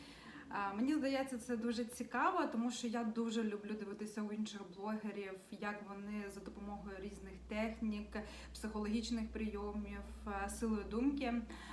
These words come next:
в них реалізовуються які-, якісь їх палкі бажання. І я з задоволенням,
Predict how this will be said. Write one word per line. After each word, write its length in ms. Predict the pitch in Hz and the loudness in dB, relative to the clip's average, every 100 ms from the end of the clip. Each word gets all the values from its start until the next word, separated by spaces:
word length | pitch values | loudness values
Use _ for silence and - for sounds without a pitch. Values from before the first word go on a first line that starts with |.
| - | 2
в 60 | |
них 140 | 226 240 | 2 4
реалізовуються 720 | 220 214 214 220 220 214 - | 2 2 2 0 0 -2 -4
які-, 640 | 196 196 214 226 226 220 - - | -6 -4 -2 0 -2 -6 -10 -8
якісь 580 | 208 214 226 269 269 226 | -2 -2 2 0 0 -2
їх 220 | 214 220 | 0 0
палкі 400 | 208 202 - 208 | -2 -4 -4 -8
бажання. 680 | 190 190 196 233 339 285 220 - - - - | -6 -4 0 2 6 6 4 -2 -12 -10 0
І 60 | |
я 140 | 214 214 | 4 4
з 60 | |
задоволенням, 840 | 220 220 226 226 214 208 202 202 | 4 2 4 4 2 0 -2 -2